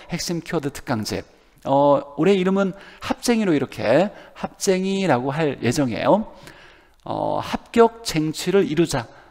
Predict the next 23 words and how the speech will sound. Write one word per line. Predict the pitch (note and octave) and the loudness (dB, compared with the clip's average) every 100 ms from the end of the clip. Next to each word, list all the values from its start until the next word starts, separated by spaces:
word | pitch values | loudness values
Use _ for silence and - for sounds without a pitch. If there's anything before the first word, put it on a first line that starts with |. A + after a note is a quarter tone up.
| _ | _
말 | - G#2 | 2 2
문제가 | D3+ E3+ D#3+ D#3+ | 2 0 2 2
좀 | D3+ D3+ | 2 4
어렵게 | A2+ C#3 C3+ D3+ | 4 4 0 0
나올 | A#2 A2+ | 2 0
걸 | B2 C3+ | 0 -2
대비해서 | A#2+ A2 A#2 G#2+ G#2+ E3 C3+ - - | -2 -4 0 0 2 0 -2 -6 -14
좀 | - D#3 E3+ | -6 -4 0
더 | C#3+ | 0
올해 | - A#2 B2+ | 0 0 0
더 | B2 A2 G2 - | -2 -4 -6 -8
제가 | - G#2 G#2+ C#3+ D#3+ - | -12 -2 0 0 -2 -10
연구하고 | G2 G#2+ C3 B2+ A#2+ | -6 -4 -2 -2 -2
노력해서, | G#2+ G#2+ - A2+ E3 C3+ - - - | -2 -2 -2 -2 -2 -2 -6 -20 -16
어, | - G#2+ G#2+ _ - | -10 -8 -10 _ -6
열심히 | - C#3+ - E3+ C#3+ | -4 -2 -2 0 0
강의를 | D#3 - A#2+ C3+ C3+ C3+ C3+ | 0 -4 -2 0 0 -2 -4
준비를 | - C3 C3+ C3 | -6 -4 -2 -2
할 | C3+ F#3 | -4 -4
거예요. | - G2 E2 D3 G3+ - - - | -2 -2 0 0 0 -6 -14 -8
핵심 | F3 - D#3+ | -6 -6 -8
키워드 | - D#3 C3 | -4 -4 -4
특강집. | - - B2 F#2 - - G3 | -6 -4 -4 -4 -4 -2 -2